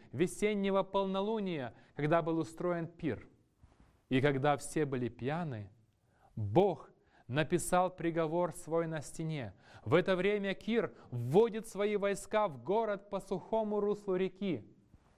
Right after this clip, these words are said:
И, как было предсказано Богом, внутренние ворота были открыты. Город был взят за одну ночь.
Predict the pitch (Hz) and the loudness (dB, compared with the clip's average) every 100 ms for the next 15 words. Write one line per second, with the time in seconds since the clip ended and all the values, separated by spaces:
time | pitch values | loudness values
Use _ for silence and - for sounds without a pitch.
0 | _ _ 156 151 147 123 123 135 123 117 | _ _ 2 2 2 2 2 2 0 -2
1 | 110 - 185 180 170 165 143 117 147 113 | -4 -2 0 0 0 -2 -2 2 2 2
2 | 98 90 85 _ _ _ - - 113 156 | -6 -10 -16 _ _ _ -12 -2 4 6
3 | 233 233 220 214 214 202 202 208 190 - | 4 4 2 2 2 2 2 2 0 -4
4 | 104 95 _ - 107 113 185 175 170 170 | -12 -12 _ -10 -2 4 4 4 0 -6
5 | - 127 - _ 147 131 - 87 - _ | -12 -10 -10 _ 0 0 -2 -16 -18 _
6 | _ _ _ _ _ _ - 123 117 196 | _ _ _ _ _ _ -10 0 6 6
7 | 208 208 185 180 190 147 127 185 175 - | 6 0 -2 0 0 -2 -2 0 -2 -6
8 | - - 131 117 139 135 120 120 120 117 | -20 -12 -6 -2 0 0 -2 -4 -6 -8
9 | 117 _ 113 107 92 80 - | -10 _ -8 -6 -6 -8 -16